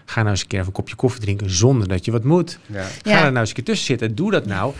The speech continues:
Speaker 1: "Ja, nee, ik heb het te druk." Ja, maar ik denk dat je de winst die je pakt door dat
Speaker 2: Ja.
Speaker 1: te doen,
Speaker 2: Ja.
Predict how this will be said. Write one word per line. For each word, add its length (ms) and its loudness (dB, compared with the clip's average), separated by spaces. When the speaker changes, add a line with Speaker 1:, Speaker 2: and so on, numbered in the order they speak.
Speaker 1:
"Ja, 220 2
nee, 100 2
ik 60 -2
heb 100 -8
het 120 -14
te 60 -12
druk." 240 -4
Ja, 260 -2
maar 200 -4
ik 160 -10
denk 180 -2
dat 120 -6
je 80 -10
de 180 -6
winst 340 -2
die 100 -6
je 80 0
pakt 460 -4
door 140 2
dat 120 2
Speaker 2:
Ja. 60 -6
Speaker 1:
te 240 -2
doen, 460 4
Speaker 2:
Ja. 220 -6